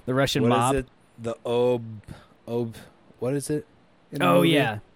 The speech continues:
Speaker 1: They,
Speaker 2: The
Speaker 1: the,
Speaker 2: little
Speaker 1: the Russian, uh,
Speaker 2: Obsak or something?
Speaker 1: Yeah, life savings.
Speaker 2: The, the Russian mob life, life savings that's all
Speaker 1: Yeah.
Speaker 2: in cash, over a hundred million dollars or whatever.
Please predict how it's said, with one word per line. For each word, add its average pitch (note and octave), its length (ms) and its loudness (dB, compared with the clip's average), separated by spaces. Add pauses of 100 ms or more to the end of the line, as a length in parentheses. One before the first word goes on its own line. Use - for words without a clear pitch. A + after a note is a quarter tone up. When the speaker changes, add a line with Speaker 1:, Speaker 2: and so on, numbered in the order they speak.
(220)
Speaker 1:
They, D3 120 2
Speaker 2:
The - 80 -2
Speaker 1:
the, A2+ 60 0
Speaker 2:
little A#2+ 340 0 (240)
Speaker 1:
the C#3 140 -2
Russian, D3+ 480 0
uh, C3+ 300 0 (180)
Speaker 2:
Obsak C3 760 -4
or C3 120 -10
something? C#3 440 -8
Speaker 1:
Yeah, A2 240 -2
life B2 260 -2
savings. G#2+ 640 -6 (760)
Speaker 2:
The, A#2+ 360 -2
the A#2 160 -2
Russian C3 400 -2
mob B2+ 240 0
life, A#2+ 320 -2 (100)
life A#2 300 -2
savings G#2 560 -4
that's G2+ 240 -8
all G#2+ 500 -2 (380)
Speaker 1:
Yeah. G2+ 220 -4
Speaker 2:
in G2 100 -10
cash, G#2 480 -4
over G#2 260 -8
a G2 80 -8
hundred G#2 240 -8
million G2+ 240 -10
dollars F#2+ 420 -10
or F2+ 40 -14
whatever. F2 380 -14